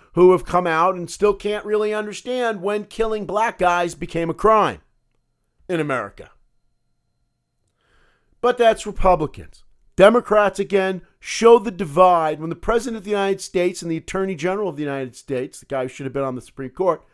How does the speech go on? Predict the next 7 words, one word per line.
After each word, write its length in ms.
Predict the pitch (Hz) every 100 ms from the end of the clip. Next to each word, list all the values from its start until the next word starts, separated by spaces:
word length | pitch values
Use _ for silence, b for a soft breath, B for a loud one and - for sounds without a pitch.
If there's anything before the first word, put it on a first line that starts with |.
| _ _ _ _ _ _ _ _ _ _ _ _ 220
are 200 | 214 220
announcing 480 | 214 226 240 233
that 120 | 220 208
they 120 | 208
are 80 | 196
starting 400 | - 208 196
an 80 | 196